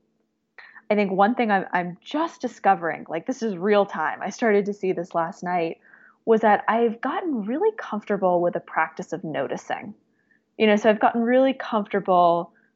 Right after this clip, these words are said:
observing things, reflecting, distinguishing. "Oh, that's, like, okay, that's K K," or, "Oh, I'm doing what I do. Oh, I'm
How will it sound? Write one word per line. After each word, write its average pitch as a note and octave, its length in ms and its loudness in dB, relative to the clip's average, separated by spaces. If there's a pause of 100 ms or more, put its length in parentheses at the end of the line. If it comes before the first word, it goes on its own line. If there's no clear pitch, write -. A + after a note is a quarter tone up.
(420)
observing C#4+ 720 2
things, C4+ 760 0
reflecting, B3+ 1200 2 (400)
distinguishing. B3+ 1300 4
"Oh, F4 300 6
that's, - 340 2
like, G3 240 -2 (280)
okay, D#4+ 340 2
that's G#3 260 2
K D#4 220 -2
K," B3 380 2
or, F3 140 -2
"Oh, C4 180 4
I'm F#3 140 2
doing F3 260 -4
what G3+ 140 0
I A3 120 0
do. B3+ 500 2
Oh, C#4+ 280 6
I'm F#3+ 460 -4